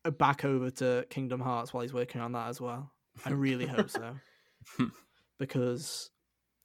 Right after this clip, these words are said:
Speaker 1: it genuinely is, it genuinely is great. It's such a solid game. And I really, I really do like it. It was, it was a re-,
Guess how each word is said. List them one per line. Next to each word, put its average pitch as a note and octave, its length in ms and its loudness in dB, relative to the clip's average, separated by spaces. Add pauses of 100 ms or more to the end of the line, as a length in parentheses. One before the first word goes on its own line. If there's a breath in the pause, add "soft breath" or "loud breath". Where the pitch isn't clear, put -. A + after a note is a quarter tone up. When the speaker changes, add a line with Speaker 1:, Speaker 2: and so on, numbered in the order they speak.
(300)
Speaker 1:
it D3+ 140 0
genuinely D3 380 4
is, B2 140 0
it D#3 100 -2
genuinely D3 400 2
is C3 100 0
great. A#2+ 340 -2
It's C#3 140 -6
such F3 200 0
a D#3+ 40 -2
solid B2+ 340 0
game. A#2 280 -8 (840)
And C3+ 120 2
I C3+ 80 4
really, C3+ 520 2 (1040 loud breath)
I C#3+ 80 8
really C#3+ 320 6
do C3 320 0
like A#2+ 360 -4
it. - 160 -8 (320)
It C3 180 -6
was, C3+ 280 -6
it D3+ 80 2
was C#3+ 180 0
a D3 60 -2
re-, D#3 200 0